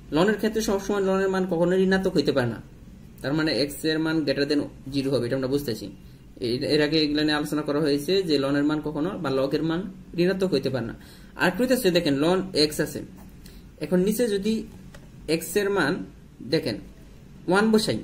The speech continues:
যেটা ওয়ান মাইনাস ওয়ান, নিচে কিন্তু কি জিরো চলে আসবে, এটা something by zero, এটা কোনো রেজাল্ট দেয় না। তার মানে আমাদের কোনটা হইতে পারে না? দেখেন এক্স greater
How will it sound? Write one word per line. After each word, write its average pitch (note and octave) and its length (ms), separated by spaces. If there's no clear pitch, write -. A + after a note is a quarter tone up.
যেটা B2 200
ওয়ান D#3 240
মাইনাস D#3 260
ওয়ান, C#3 160
নিচে E3 240
কিন্তু F#3 220
কি F3+ 80
জিরো F3+ 240
চলে D3+ 220
আসবে, - 340
এটা - 120
something F3+ 320
by F3+ 80
zero, D3+ 200
এটা D#3+ 180
কোনো E3+ 180
রেজাল্ট C3+ 260
দেয় A#2 120
না। A2 120
তার C#3+ 140
মানে E3+ 160
আমাদের F3 220
কোনটা G#3 200
হইতে G#3 160
পারে C#3+ 120
না? A#2 100
দেখেন G2+ 160
এক্স C#3+ 140
greater C#3 200